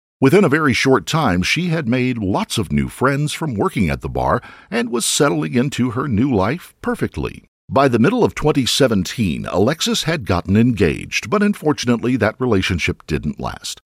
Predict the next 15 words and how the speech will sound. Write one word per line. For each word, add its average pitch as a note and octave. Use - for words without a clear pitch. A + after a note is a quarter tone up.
Her E3
heart F#3+
was B2+
broken C#2+
over A#1
this B1
guy, -
and A2+
she -
went F#3+
through G3
a G#3
fairly C3+
difficult G#2+
time. E3+